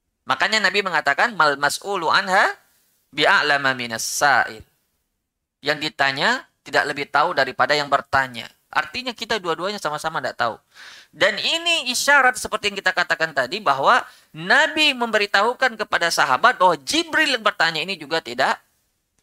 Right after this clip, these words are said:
tidak tahu. Padahal Nabi adalah Nabi yang paling afdol di antara seluruh Nabi dan malaikat Jibril adalah pemimpinnya para malaikat, tapi Allah tidak memberitahu mereka. Lalu bagaimana pendapat antum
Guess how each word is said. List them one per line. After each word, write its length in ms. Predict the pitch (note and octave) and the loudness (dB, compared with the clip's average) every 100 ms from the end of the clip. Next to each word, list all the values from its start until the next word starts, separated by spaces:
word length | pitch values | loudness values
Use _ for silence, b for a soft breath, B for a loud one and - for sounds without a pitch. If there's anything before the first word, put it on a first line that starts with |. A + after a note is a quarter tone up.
| _ | _
tidak 320 | E3+ D#3+ - | -4 -2 -2
tahu. 240 | - G#2+ - _ | -4 -12 -16 _
Padahal 560 | - C3+ C#3 G#3 G#3 C#3 | 0 2 4 4 4 2
Nabi 640 | C#3 G#3+ A3+ G3 F3 D3 | 2 4 2 0 -6 -4
adalah 400 | - C#3 C3 C3 | -2 2 2 2
Nabi 480 | B2+ C#3 A#3 G#3+ F3+ | 2 0 0 0 -4
yang 80 | E3 | 0
paling 320 | D3+ C#3+ C3+ - | 0 0 -2 0
afdol 480 | A#3 D4 A3 A3 F#3+ | 2 2 2 2 2
di 80 | E3 | 0
antara 240 | D#3+ D3 | -2 -4
seluruh 400 | D3 D3 C#3 C#3+ | -4 -8 -6 -4
Nabi 320 | B2 B2+ C#4 - B B | -4 -4 -6 -8 B B
dan 320 | B D3+ D3+ C3 | B 0 0 0
malaikat 560 | C3 E3 C#4 - F3 | 0 0 -2 -4 -6
Jibril 320 | E3+ D#3 G3+ | -8 -8 -6
adalah 320 | F#3 C#3+ C#3 E3 | -2 0 0 0
pemimpinnya 720 | - C#3 C3+ C3 B3 D#4 C4+ | -4 -10 -12 -12 -12 -6 -4
para 240 | G3+ F#3+ | 2 2
malaikat, 480 | F3+ F3 E3+ F#3+ - | 2 -2 -2 -4 -2
tapi 240 | B2 - - | -6 -6 -12
Allah 240 | - D3 B2+ | -12 -10 -10
tidak 240 | B2+ B2 | -10 -12
memberitahu 400 | B2 A#2 A2+ A2+ | -10 -14 -14 -16
mereka. 320 | G#2 - - - - | -16 -18 -20 -20 -4
Lalu 240 | D#3+ F#3+ | -2 0
bagaimana 480 | D#3 D3+ E3 F#3+ E3+ | 0 0 2 2 0
pendapat 400 | D3 C#3 - C3 | -2 0 0 0
antum 480 | E3+ F3 F3 C3+ | 0 0 -2 -2